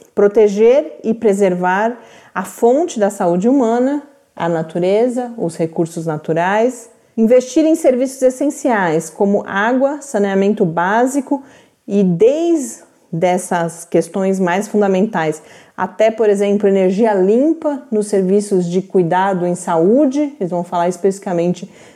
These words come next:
da disponibilização desses serviços essenciais em vários contextos, mas tem o foco também nos equipamentos de saúde. A terceira prescrição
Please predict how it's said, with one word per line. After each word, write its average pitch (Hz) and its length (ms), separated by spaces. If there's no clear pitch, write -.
da 170 160
disponibilização 180 1000
desses 226 260
serviços 185 340
essenciais 180 640
em 156 100
vários 240 340
contextos, 247 640
mas 202 380
tem 226 200
o 233 60
foco 220 380
também 190 480
nos 226 460
equipamentos 185 600
de 180 140
saúde. 220 680
A 185 100
terceira 233 480
prescrição 226 840